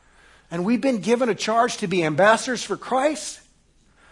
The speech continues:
And we've been told that the gates of hell will not prevail against the church.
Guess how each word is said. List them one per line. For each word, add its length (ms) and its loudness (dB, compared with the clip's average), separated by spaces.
And 140 4
we've 140 8
been 160 6
told 340 10
that 60 2
the 80 -2
gates 220 2
of 80 -2
hell 160 8
will 120 6
not 300 8
prevail 640 8
against 440 4
the 100 -8
church. 640 0